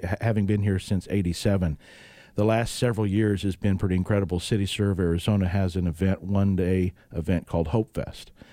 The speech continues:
And I get to see literally fifteen to twenty thousand people that are either homeless or, uh, you know, nearly homeless just get loved on by two to three thousand Christian men and women. It's pretty incredible,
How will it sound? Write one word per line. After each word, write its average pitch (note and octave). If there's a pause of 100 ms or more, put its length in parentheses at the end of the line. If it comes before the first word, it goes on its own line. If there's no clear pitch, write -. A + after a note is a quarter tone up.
(320)
And F#2+
I G#2+
get G#2
to G#2
see G2+
literally G2+
fifteen G#2
to E2+
twenty A#2
thousand G2+
people F#2+
that F2
are E2+
either F2+
homeless A2
or, F#2
uh, F#2+
you G2
know, F#2+
nearly A2
homeless F2+ (540)
just C#3
get C#3+
loved A#2
on G#2
by G2+
two B2+
to G#2+
three A#2+
thousand G#2 (240)
Christian A2
men G#2+
and F#2
women. G2+ (340)
It's -
pretty D3
incredible, G#2